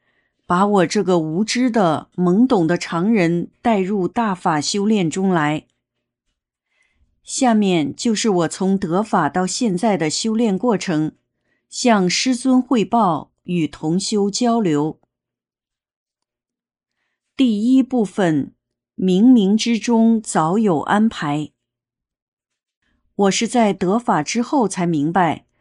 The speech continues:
师父早就在管我了。记得二零零四年的一天晚上，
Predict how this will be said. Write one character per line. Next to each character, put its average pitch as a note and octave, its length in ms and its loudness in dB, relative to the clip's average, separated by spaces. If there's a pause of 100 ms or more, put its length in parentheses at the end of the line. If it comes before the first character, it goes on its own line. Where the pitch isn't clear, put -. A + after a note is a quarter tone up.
(220)
师 - 260 0
父 A#3 260 0
早 F#3 280 -2
就 C4+ 180 0
在 A#3+ 180 0
管 E3+ 300 0
我 E3+ 140 0
了。 C#3+ 320 -2 (920)
记 A#3 220 0
得 F3+ 280 4
二 G#3 220 0
零 F#3+ 240 0
零 F3+ 160 0
四 G#3+ 220 -2
年 F3 220 0
的 G#3 80 0
一 G#3+ 160 -2
天 A#3+ 240 -2
晚 C#3+ 200 -2
上， F3+ 380 -4